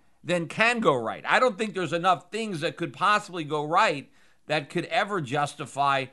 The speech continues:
the current share price for Tesla, let alone some higher price in the future. But that's the speculation people are making. They're betting that a bunch of things are going to happen in the future that haven't already happened,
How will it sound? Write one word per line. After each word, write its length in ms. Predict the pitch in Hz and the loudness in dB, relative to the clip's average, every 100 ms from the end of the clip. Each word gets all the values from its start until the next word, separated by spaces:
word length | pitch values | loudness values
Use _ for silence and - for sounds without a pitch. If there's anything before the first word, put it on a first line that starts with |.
| _ - | _ -14
the 100 | 131 | -4
current 340 | 170 165 131 | 0 0 -2
share 240 | - 143 | -6 -6
price 480 | 127 143 127 113 - _ | -2 0 0 -2 -12 _
for 140 | 123 | -14
Tesla, 520 | - 135 123 123 110 - _ _ _ | -4 -2 -2 -6 -6 -8 _ _ _
let 160 | 139 175 | -2 0
alone 340 | 160 151 143 | 0 -2 -4
some 200 | - 139 | -6 -8
higher 400 | 113 156 185 143 | -2 2 2 0
price 520 | 113 143 135 123 - - - - - | -2 2 2 0 -10 -16 -20 -14 -6
in 160 | 151 | -4
the 80 | 135 | -4
future. 640 | - 196 240 - 117 113 - - - _ | -6 -8 -6 -6 -6 -8 -12 -20 -20 _
But 220 | 170 170 - | 0 0 4
that's 380 | 175 202 - - | 4 4 0 -10
the 120 | - 151 | -8 -6
speculation 840 | - 180 165 175 147 143 160 143 | 0 0 0 -4 -2 -2 -6 -8
people 340 | 139 139 143 | -8 -8 -4
are 120 | 151 | -4
making. 400 | 156 220 175 110 | -2 -4 -4 -8
They're 120 | 123 123 | -6 -6
betting 680 | 98 160 196 180 147 156 - _ - | -4 0 0 0 -4 -8 -14 _ -14
that 340 | - 143 139 - | -4 -2 -2 -4
a 60 | 123 | -6
bunch 340 | 165 185 185 | -4 -4 -6
of 100 | 151 | -8
things 300 | 160 151 135 | -8 -8 -10
are 40 | |
going 260 | 131 147 143 | -6 -6 -6
to 80 | 123 | -2
happen 400 | 175 190 - 135 | 0 -2 -4 -8
in 80 | 131 | -10
the 60 | |
future 640 | - 202 269 - 143 135 131 _ | -12 -10 -10 -6 -6 -6 -10 _
that 140 | - 139 | -6 0
haven't 280 | 175 185 151 | 0 0 -2
already 400 | 175 160 131 123 | 0 0 -2 0
happened, 680 | 165 214 220 147 123 127 | 2 4 2 -2 -8 -10